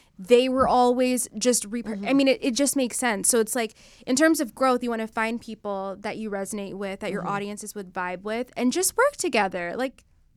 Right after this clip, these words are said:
Speaker 1: it just makes sense, and it's
Speaker 2: Mm-hmm.
Speaker 1: easy to do, and it helps everyone out, you know?
Speaker 2: Mm-hmm. Um, you have this awesome, motivational, inspiring content, which I feel like stands out compared to a lot of lifestyle creators. Like, it really does.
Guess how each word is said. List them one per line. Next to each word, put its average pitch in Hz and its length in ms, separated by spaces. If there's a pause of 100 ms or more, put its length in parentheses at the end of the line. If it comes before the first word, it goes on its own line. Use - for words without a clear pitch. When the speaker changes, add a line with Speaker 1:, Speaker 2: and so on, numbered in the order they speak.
Speaker 1:
it 285 180
just 349 200
makes 370 220
sense, 262 480
and 247 140
it's 170 120
Speaker 2:
Mm-hmm. 190 120
Speaker 1:
easy 269 240
to 247 100
do, 196 320
and 226 100
it 143 60
helps 233 340
everyone 208 440
out, 180 340
you 196 80
know? 185 240
Speaker 2:
Mm-hmm. 190 260 (600)
Um, 254 420 (180)
you 233 460
have 359 180
this - 380 (140)
awesome, 214 560
motivational, 196 840
inspiring 175 540
content, 165 460
which 175 120
I 170 60
feel 185 160
like 170 160
stands 165 320
out 160 360 (220)
compared 180 280
to 170 80
a 165 40
lot 151 240
of 151 140
lifestyle 143 560
creators. 160 640
Like, 170 100
it 143 100
really 160 220
does. 156 400